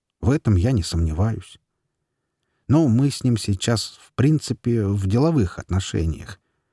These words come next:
Можно сказать, деловые партнеры. Ко мне он лезть не будет, а интерес к подобным действиям с моей стороны,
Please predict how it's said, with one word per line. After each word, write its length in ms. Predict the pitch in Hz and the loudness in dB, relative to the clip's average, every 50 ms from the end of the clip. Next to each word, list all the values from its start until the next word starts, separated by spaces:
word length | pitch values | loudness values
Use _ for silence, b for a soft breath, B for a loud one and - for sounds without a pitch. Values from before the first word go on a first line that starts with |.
| _ _ _ _ _ _ _ | _ _ _ _ _ _ _
Можно 320 | - 139 147 107 87 80 80 | 0 2 2 2 2 0 -4
сказать, 680 | - - - 73 76 92 101 92 - - - - - _ _ _ | -6 -8 -12 -6 -2 0 0 0 -2 -6 -14 -16 -18 _ _ _
деловые 460 | - 80 80 73 73 78 104 110 101 92 | -8 -6 -6 -4 -2 -2 0 0 0 0
партнеры. 640 | - 73 - - - 98 110 117 110 95 85 82 - _ _ _ _ _ _ _ _ _ _ _ _ _ _ _ _ _ - | -2 -6 -8 -4 0 2 2 2 2 0 -2 -4 -6 _ _ _ _ _ _ _ _ _ _ _ _ _ _ _ _ _ -2
Ко 120 | - 131 | 0 2
мне 200 | 135 131 123 113 | 4 4 4 4
он 160 | 101 98 92 | 2 2 2
лезть 340 | 95 92 87 82 - - - | 2 2 0 -2 -4 -4 -2
не 80 | 113 117 | 0 0
будет, 540 | 139 175 196 170 98 - - _ - - _ _ _ _ _ | 0 0 -2 -2 -2 -4 -8 _ -20 -20 _ _ _ _ _
а 180 | - 147 185 196 | -4 -2 0 2
интерес 520 | 170 147 - - 123 127 151 165 - - | 0 0 0 0 0 2 0 0 -2 -6
к 100 | - - | -12 -6
подобным 500 | - 98 92 104 120 113 113 110 104 101 | -4 -2 0 0 0 2 4 4 4 2
действиям 500 | 90 107 113 107 - - - 92 98 95 | 2 2 0 -2 -2 -4 -2 0 0 0
с 120 | 92 - | 0 0
моей 240 | - 101 104 113 135 | 0 2 2 2 0
стороны, 720 | 139 - - 117 117 131 139 151 165 180 185 165 135 120 | -2 -6 -6 -4 -2 0 0 2 2 2 0 0 -2 -4